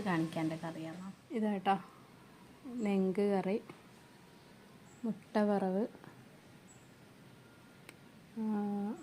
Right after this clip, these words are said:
വെണ്ടയ്ക്ക വറവ്, മാങ്ങ അച്ചാർ. ഇത്രയാണ്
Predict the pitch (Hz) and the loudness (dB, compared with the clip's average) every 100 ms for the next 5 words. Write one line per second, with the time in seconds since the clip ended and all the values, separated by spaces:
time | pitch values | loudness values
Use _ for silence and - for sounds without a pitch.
0 | 262 226 202 196 208 208 208 220 220 - | -4 0 2 4 4 2 0 -2 -2 -6
1 | - 202 190 185 214 - - - - - | 0 2 4 2 -2 -6 -20 -20 -20 -20
2 | - - - - - - - - - - | -20 -20 -20 -20 -20 -20 -20 -20 -20 -20
3 | - 226 220 208 208 208 208 - 196 185 | -10 -2 2 2 2 0 -2 -2 0 -2
4 | - - - - - 233 - - 226 208 | -6 -12 -18 -18 -10 -10 -6 2 4 4
5 | 202 | 2